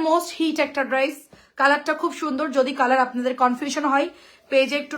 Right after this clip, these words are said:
নক দিবেন, ওরা ছবি পাঠাই দিবে, ঠিক আছে? অরিজিনাল কালারটা একটু লাইভে ডিপ কালার লাগে, তো বাস্তবে একটু, আহ, ম্যাট, একটু পেঁয়াজ কালার। বিবেকের ড্রেস কেউ দেখতে চাইলে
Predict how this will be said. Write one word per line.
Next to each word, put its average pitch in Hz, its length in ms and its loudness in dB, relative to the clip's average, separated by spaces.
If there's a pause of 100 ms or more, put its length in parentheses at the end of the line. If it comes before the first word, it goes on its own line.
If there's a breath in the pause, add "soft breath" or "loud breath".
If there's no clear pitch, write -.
নক 262 140 4 (120)
দিবেন, 285 280 -2
ওরা 254 140 0 (100)
ছবি 269 280 -4
পাঠাই 226 300 -6
দিবে, 202 220 -14
ঠিক 262 180 -14
আছে? 311 180 -8 (440 loud breath)
অরিজিনাল 269 420 0
কালারটা 269 340 0
একটু 302 100 -10 (100)
লাইভে 240 320 0
ডিপ 254 140 -10 (100)
কালার 269 240 -2
লাগে, 262 240 -4
তো 370 40 -2 (120)
বাস্তবে 247 420 -2
একটু, 302 240 -6
আহ, - 680 2 (100)
ম্যাট, 277 220 4 (140)
একটু 262 220 -4
পেঁয়াজ 233 320 4
কালার। 202 220 -4 (600 soft breath)
বিবেকের 330 440 4
ড্রেস 330 260 4
কেউ 349 100 4 (100)
দেখতে 294 280 -2
চাইলে 311 220 4